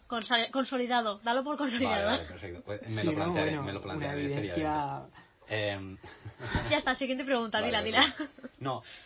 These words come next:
Speaker 2: em, como muy bien decía Javi, creo que se est-, bueno, creo no, se están haciendo un montón de investigación para, am, pues mejorar tanto a nivel de proteína vegetal,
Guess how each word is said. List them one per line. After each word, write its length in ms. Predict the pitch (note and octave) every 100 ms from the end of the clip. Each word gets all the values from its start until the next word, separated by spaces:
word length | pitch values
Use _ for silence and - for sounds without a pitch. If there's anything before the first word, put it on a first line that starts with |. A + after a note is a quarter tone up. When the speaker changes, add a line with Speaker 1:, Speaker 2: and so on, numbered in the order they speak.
| - - _
Speaker 2:
em, 340 | B2 A#2 A2+ A2+
como 200 | C3+ B2
muy 180 | A#2+ B2
bien 140 | C#3+ D#3+
decía 240 | C3+ B2+
Javi, 260 | C3+ C#3 D3
creo 200 | D3+ C#3
que 100 | -
se 60 | A#2
est-, 140 | -
bueno, 400 | A#2+ C#3+ A2+ G2 - -
creo 280 | G2+ G#2+
no, 240 | F#2 G#2+ E2+
se 140 | - F2
están 240 | - G2
haciendo 300 | G2+ A#2 A#2+
un 100 | C3
montón 540 | A#2 G2 F#2+ F2 C3 B2+
de 60 |
investigación 680 | A2 G#2+ - G#2 - G2+ A#2
para, 480 | A2 G2 G2 A2 C3+ -
am, 500 | G2 F#2 E2+ D#2+ D#2 - _ - - - - -
pues 140 | A2
mejorar 380 | A2 G#2+ G#2+ A#2
tanto 340 | G#2 F#2+ G2+
a 40 | F#2
nivel 320 | F2 F2+ G2+
de 140 | A#2
proteína 420 | A2 A2+ G#2 F#2+
vegetal, 460 | F#2 - G2 A2